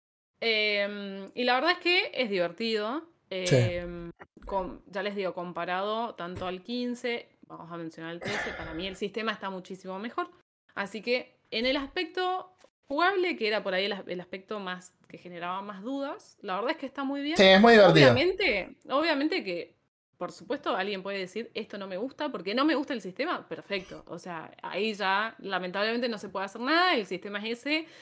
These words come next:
Speaker 1: y creo que Final Fantasy apunta a seguir por ese camino, así que, bueno, eh, nada. <laughs> Pero si, si, nada, si les in-, o sea, si más o menos los convenció un poco, sepan que es divertido,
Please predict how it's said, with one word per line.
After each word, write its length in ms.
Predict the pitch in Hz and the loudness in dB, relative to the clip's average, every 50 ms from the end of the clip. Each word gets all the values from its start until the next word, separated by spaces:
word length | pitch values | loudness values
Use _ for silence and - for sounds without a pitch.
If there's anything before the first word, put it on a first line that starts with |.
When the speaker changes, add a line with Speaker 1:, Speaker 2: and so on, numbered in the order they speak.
| - _ _ _ _ _ _ - | -20 _ _ _ _ _ _ -6
Speaker 1:
y 440 | - 240 240 254 269 285 277 - - - | -2 0 2 2 2 0 -2 -4 -6 4
creo 240 | - 214 220 240 233 | 6 8 8 8 6
que 100 | 220 190 | 4 2
Final 220 | 202 190 285 302 | 0 -2 -2 -2
Fantasy 360 | - 202 202 214 - 233 247 - | -4 -4 -6 -6 -4 -6 -6 -4
apunta 480 | 190 180 165 - 190 196 202 202 220 - | -4 -6 -6 -6 -8 -8 -6 -4 -4 -6
a 220 | - - - 175 | -6 -6 -12 -14
seguir 440 | - - 185 170 185 196 214 202 190 | -10 -6 -4 -4 -2 -2 -2 -2 -2
por 140 | - 165 175 | -2 -4 -4
ese 160 | 180 - 196 | -4 -8 -8
camino, 320 | 202 202 214 220 240 277 | -8 -6 -4 -2 -2 -2
así 220 | 277 - - 190 180 | -2 -4 -6 -12 -8
que, 340 | - 196 190 190 190 - - | -6 -4 -4 -2 -4 -6 -6
bueno, 280 | 170 165 156 135 131 - _ _ _ _ _ _ _ _ _ _ _ _ - | -8 -8 -8 -8 -10 -16 _ _ _ _ _ _ _ _ _ _ _ _ -14
eh, 380 | - - - - - - - - _ - _ - | -12 -12 -10 -10 -12 -14 -16 -20 _ -20 _ -14
nada. 320 | 175 170 156 131 - - _ _ _ _ - | -10 -10 -10 -10 -12 -16 _ _ _ _ -12
<laughs> 300 | - 220 - 196 226 190 _ - - - - - | -12 -10 -8 -6 -8 -8 _ -16 -20 -20 -12 0
Pero 400 | - 269 277 311 339 359 392 349 | 2 2 4 4 2 0 0 -2
si, 640 | 285 - - 262 254 240 240 233 233 226 226 226 202 233 | -6 -8 -4 -2 0 0 0 0 0 0 -2 -4 -6 -8
si, 360 | - - 233 226 220 214 220 | -10 -8 -6 -6 -4 -4 -2
nada, 300 | 226 240 226 196 170 170 | -2 -2 -2 -2 -4 -6
si 280 | - - 180 175 165 165 | -8 -12 -10 -10 -10 -10
les 180 | 165 175 170 | -10 -10 -10
in-, 200 | 180 185 180 - - | -12 -14 -14 -14 -16
o 60 | - | -18
sea, 140 | - - 175 | -14 -14 -16
si 200 | - - 175 160 | -14 -12 -14 -12
más 220 | 160 170 175 175 - | -12 -14 -14 -12 -12
o 40 | 190 | -10
menos 160 | 196 214 220 | -8 -8 -6
los 120 | 220 214 214 | -8 -8 -10
convenció 340 | - 226 240 240 247 247 277 | -10 -8 -6 -6 -6 -6 -8
un 60 | 277 | -8
poco, 200 | 320 320 339 330 | -6 -6 -6 -6
sepan 360 | 330 - 233 233 269 269 262 | -2 -2 -2 0 0 -4 -2
que 280 | - 226 226 233 - - | -4 -4 -4 -4 -6 -8
es 180 | - 190 180 165 | -10 -10 -10 -8
divertido, 600 | 190 202 196 185 175 180 - 226 226 220 247 311 | -6 -6 -4 -4 -6 -6 -6 -4 -2 -2 -2 -4